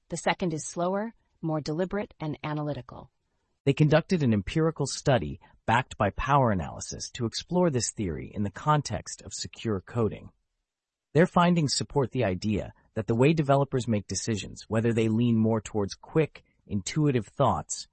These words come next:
Speaker 2: or slow, analytical reasoning, can affect their ability to spot security vulnerabilities.
Speaker 1: This study is significant for several reasons. First,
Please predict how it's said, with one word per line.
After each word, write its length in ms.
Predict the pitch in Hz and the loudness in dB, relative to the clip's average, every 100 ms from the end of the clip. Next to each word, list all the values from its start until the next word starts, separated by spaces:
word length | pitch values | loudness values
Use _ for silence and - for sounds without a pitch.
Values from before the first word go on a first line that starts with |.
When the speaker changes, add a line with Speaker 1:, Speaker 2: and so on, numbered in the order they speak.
| _ | _
Speaker 2:
or 140 | - 101 | -6 -4
slow, 640 | - - 131 131 127 123 - | -2 0 2 4 4 2 -2
analytical 560 | 113 110 110 107 101 92 | -2 0 0 -2 -4 -4
reasoning, 520 | 120 120 87 67 80 _ _ _ _ - | -2 -2 -4 -8 -14 _ _ _ _ -4
can 120 | 131 | -2
affect 400 | 117 - 165 - | 0 0 0 2
their 140 | 151 | 0
ability 520 | 131 107 117 82 67 - | 2 2 2 0 -4 -10
to 100 | 92 | -8
spot 540 | - - 120 110 - | -6 -2 0 0 -2
security 520 | - 101 - 101 98 | -10 -10 -4 -2 -2
vulnerabilities. 920 | 95 85 87 85 90 80 - - - - _ _ _ _ _ _ | -4 -4 -4 -4 -4 -4 -6 -14 -18 -20 _ _ _ _ _ _
Speaker 1:
This 160 | 294 - | -8 -6
study 380 | - 302 269 180 | -2 -2 0 -4
is 80 | |
significant 640 | - 165 180 220 - 127 - | -6 -6 -4 -4 -6 -10 -10
for 120 | 151 | -10
several 360 | - 170 151 135 | -4 -4 -4 -6
reasons. 520 | 151 139 127 - - _ _ _ _ _ | -6 -8 -12 -16 -20 _ _ _ _ _
First, 520 | - 220 139 - - | -2 0 0 -6 -18